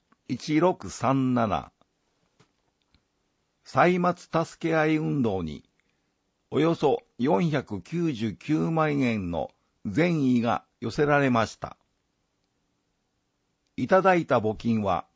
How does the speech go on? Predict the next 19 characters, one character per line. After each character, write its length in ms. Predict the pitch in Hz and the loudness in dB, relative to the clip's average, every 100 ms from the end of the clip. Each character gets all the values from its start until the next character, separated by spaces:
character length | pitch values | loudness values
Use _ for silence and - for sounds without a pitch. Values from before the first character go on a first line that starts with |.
| _ _ _ - | _ _ _ -10
児 240 | 120 143 156 | -2 0 4
童 300 | 127 90 - | 4 2 -2
福 220 | 123 - | -12 -4
祉 180 | 165 175 | -4 -4
施 140 | - | -8
設 340 | - 165 - 120 | -2 -2 0 0
へ 140 | 107 | 0
の 160 | 98 80 | 0 -4
支 240 | - 120 | -4 0
援 220 | 120 120 | 2 2
や、 180 | 101 73 _ _ - - _ _ _ - | 0 -4 _ _ -20 -20 _ _ _ -8
歳 260 | - 156 | 0 2
末 300 | 175 170 147 | 2 0 -4
福 200 | 139 - | -10 -8
祉 160 | 160 - | -8 -8
活 320 | 156 160 - | -6 -6 -2
動 240 | 139 120 117 | 0 2 2
へ 80 | |
の 240 | 107 71 | 0 -4